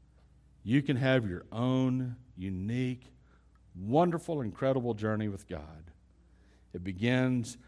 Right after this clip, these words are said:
by having faith. And Christian, for those of you, the many of you in this room that have already begun that journey with God,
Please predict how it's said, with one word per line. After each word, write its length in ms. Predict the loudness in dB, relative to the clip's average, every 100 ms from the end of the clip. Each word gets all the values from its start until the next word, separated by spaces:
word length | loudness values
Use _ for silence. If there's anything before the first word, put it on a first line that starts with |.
| -20 -20 -20 -20 _
by 140 | -4
having 440 | -2 2 2 2 -2
faith. 680 | -4 -6 -4 -10 -16 -20 -20 -20 -20 _ _ -20 -20 -10 -6
And 160 | 0
Christian, 560 | 6 6 6 -2 -2 -8 -16 -20 -20 _ _ _ _ -20 -4
for 120 | 2
those 340 | 8 8 8
of 100 | 6
you, 180 | 6 6
the 100 | 6
many 240 | 4 6 4
of 120 | 4
you 260 | 4 6
in 100 | 6
this 200 | 4 2
room 260 | 2 4 2 -4 -14 0
that 120 | 2
have 140 | 2
already 800 | 4 6 6 6 6 6 2 -2 -10 -20 -20 -20 -6
begun 320 | -2 2 4 6
that 180 | 4 6
journey 340 | 4 6 6
with 260 | 4 -2 0
God, 480 | 2 2 0 -4